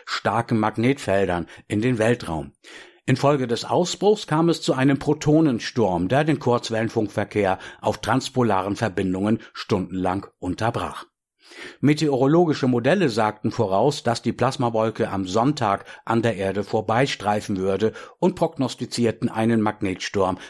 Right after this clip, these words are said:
der Stärke G zwei. Tatsächlich streifte die Plasmawolke die Erde am Sonntagnachmittag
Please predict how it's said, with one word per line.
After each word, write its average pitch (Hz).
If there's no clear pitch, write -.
der 107
Stärke 90
G 101
zwei. 101
Tatsächlich 127
streifte 175
die 151
Plasmawolke 123
die 117
Erde 117
am 113
Sonntagnachmittag 110